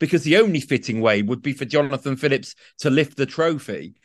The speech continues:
uh, you know, alongside Brendan Connolly. Obviously, Connolly's been a huge, uh, character in the Elite League for many years, obviously nowhere near as Jonathan Phillips.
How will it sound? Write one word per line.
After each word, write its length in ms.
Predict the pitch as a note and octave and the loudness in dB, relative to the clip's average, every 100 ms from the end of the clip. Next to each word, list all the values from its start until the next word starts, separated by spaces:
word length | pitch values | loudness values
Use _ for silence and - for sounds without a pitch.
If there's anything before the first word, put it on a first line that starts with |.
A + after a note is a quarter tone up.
| _ _ - | _ _ -2
uh, 460 | A#2 A#2 A2+ A2+ F2+ | 2 4 4 0 0
you 120 | C3 | 0
know, 240 | A#2+ G#2 A2+ | 2 2 4
alongside 580 | A#2+ A2+ G#2 A2+ G#2 | 2 0 0 0 0
Brendan 440 | - A#2+ A2 G#2 G2+ | -2 -4 -2 -6 -8
Connolly. 520 | - D3+ C3 G2 F#2 | -4 -2 0 -2 -2
Obviously, 400 | A2 A#2+ - G#2+ | -4 -4 -6 -8
Connolly's 460 | G#2 A#2+ B2 G#2 - | -4 -2 0 -2 -4
been 180 | A2 G2+ | -2 0
a 180 | F#2+ - - _ _ | 0 -4 -20 _ _
huge, 680 | - - D3 B2+ G2+ - - G#2+ | -12 -2 2 2 2 -6 -10 -2
uh, 200 | G#2 G2+ | 0 0
character 480 | - A#2 G#2+ - G#2+ | 0 -2 -2 -4 -2
in 140 | G#2+ G2+ | 0 0
the 140 | G2 | 0
Elite 280 | F#2+ B2 G2+ | 0 -2 -2
League 420 | A#2 A2+ G#2+ - | -2 -2 -6 -10
for 120 | - | -4
many 240 | G#2+ B2 A2 | -2 0 0
years, 480 | G#2 F#2+ G2 G#2 - - _ _ | 0 -2 -4 -8 -16 -20 _ _
obviously 340 | A2+ G#2 G#2+ A2 | -2 -2 -2 0
nowhere 320 | A#2 G#2+ A2 | 2 2 2
near 300 | G#2+ A2+ G2+ | 2 2 0
as 160 | F#2+ - | -2 -2
Jonathan 420 | G#2+ G2+ G2 F2+ | -2 -2 -6 -6
Phillips. 500 | - A#2+ G2 - | -2 -2 -2 -8